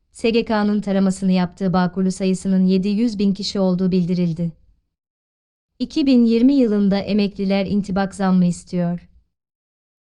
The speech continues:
Türkiye Emekliler Derneği, tüet, iki bin yılında önce emekli olanlara yapılan intibak düzenlemesinin iki bin yılından sonra emekli olanlara da uygulanmasını talep etti.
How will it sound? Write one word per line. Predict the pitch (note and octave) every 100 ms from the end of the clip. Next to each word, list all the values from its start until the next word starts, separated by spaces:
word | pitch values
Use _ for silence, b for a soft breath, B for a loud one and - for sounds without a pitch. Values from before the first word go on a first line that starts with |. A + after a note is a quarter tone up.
| _ -
Türkiye | E4 - D#4 C#4+
Emekliler | B3 A3 G#3 G3 G3 F#3
Derneği, | F#3 F3+ F3 F3
tüet, | - G#3 G3 A#3+ - _
iki | A#3+ - C#4
bin | C#4
yılında | B3 A3 A3+ A3 G#3+
önce | G#3+ A3 A3
emekli | G3+ G#3 G3 G3+
olanlara | F#3+ F#3 F#3+ F#3+
yapılan | G3 F#3 F#3+ F#3 F#3
intibak | F#3+ F#3+ G#3 G#3
düzenlemesinin | G3 G3 F#3+ F#3 F#3 F3+ F#3+ F#3+ F#3+
iki | A#3+ - D4+
bin | C#4+ C4
yılından | A3+ A3 A3+ G#3+ G#3+
sonra | - G3 G3
emekli | - G3 G3 F#3+ F#3+
olanlara | F#3+ F#3 F#3 F#3 F3+
da | F3
uygulanmasını | F#3 F#3 F#3 F#3 F3+ E3+ F#3 F3
talep | F#3 F3 E3
etti. | E3 - E3+